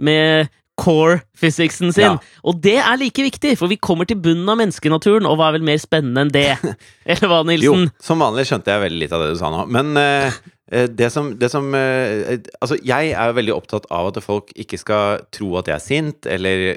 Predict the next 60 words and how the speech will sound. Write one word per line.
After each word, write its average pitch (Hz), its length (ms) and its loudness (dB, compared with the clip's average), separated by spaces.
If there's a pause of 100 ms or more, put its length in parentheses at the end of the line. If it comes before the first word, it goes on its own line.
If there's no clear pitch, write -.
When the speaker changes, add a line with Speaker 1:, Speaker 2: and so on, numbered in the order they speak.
Speaker 2:
liksom 101 240 -8
misforstå 113 460 -6
de 101 100 -6
tingene 98 160 -2
jeg 117 160 -2
Speaker 1:
Er - 80 0
du 220 80 2
Speaker 2:
skriver 127 240 4
Speaker 1:
ve-, - 80 0
Speaker 2:
på 143 140 4 (100)
Speaker 1:
<laughs> - 80 0
er 214 160 0
du 185 80 0
Speaker 2:
Ja, 190 80 2
men - 160 0
Speaker 1:
veldig 247 560 2 (140)
opptatt - 420 -2
av 214 80 -4
at 240 80 -14
folk 208 320 0
ikke 180 160 -6
skal 214 160 -2
tro 185 80 0
du 190 140 2
er 214 80 0
sint? 165 100 4
Speaker 2:
Nei, 226 80 2
men 254 80 2
Speaker 1:
Er 240 80 4
Speaker 2:
de 220 80 2
Speaker 1:
det 226 60 2
noe 185 100 0
du 196 80 2
går 214 160 4
og - 80 -12
tenker 214 640 -2
på? - 80 4
Speaker 2:
Og 156 80 4
de - 80 -12
skal 185 80 2
skjønne 139 640 0
at 131 100 2
jeg 117 80 0
er - 140 -6
smørblid 131 580 0
når 131 140 -2
jeg 131 100 -6
sender 110 160 -2
en 113 80 -2
tekstmelding. 131 400 -4 (240)
Og 123 80 -4
derfor 143 320 0
er 101 240 2
de 127 80 -4
proppfulle 123 480 -2
av, 110 400 2 (160)
eh, 107 560 0
blunkesmilefjes. 82 720 -4 (260)
Jeg 113 160 -4
bruker 131 240 -2